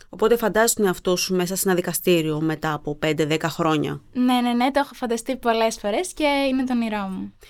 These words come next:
Speaker 1: Υπάρχει κάποια πόλη που σε ενδιαφέρει περισσότερο;
Speaker 2: Θα ήθελα να περάσω στην Αθήνα και θα ήθελα να μείνω και εκεί,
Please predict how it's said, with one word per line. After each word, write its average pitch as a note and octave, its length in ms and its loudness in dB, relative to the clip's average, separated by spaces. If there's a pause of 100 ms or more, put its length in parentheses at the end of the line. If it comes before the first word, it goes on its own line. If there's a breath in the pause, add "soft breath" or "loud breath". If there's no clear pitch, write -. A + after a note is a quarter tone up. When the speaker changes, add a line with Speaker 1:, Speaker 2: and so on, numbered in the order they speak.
(140 loud breath)
Speaker 1:
Υπάρχει F#3+ 340 -2
κάποια A3+ 220 0
πόλη F#3 340 2
που G3 100 -8
σε F#3+ 120 -2
ενδιαφέρει G3 440 2
περισσότερο; G3 640 0 (720 soft breath)
Speaker 2:
Θα A#3 100 -8
ήθελα D4+ 400 0
να A#3 360 0
περάσω A3+ 320 -2
στην B3+ 160 2
Αθήνα G#3 680 -2 (540 soft breath)
και A#3+ 120 -6
θα A#3+ 140 -2
ήθελα C#4+ 320 0
να A#3+ 140 2 (640)
μείνω A#3+ 360 4
και - 120 -10
εκεί, F#3 480 -4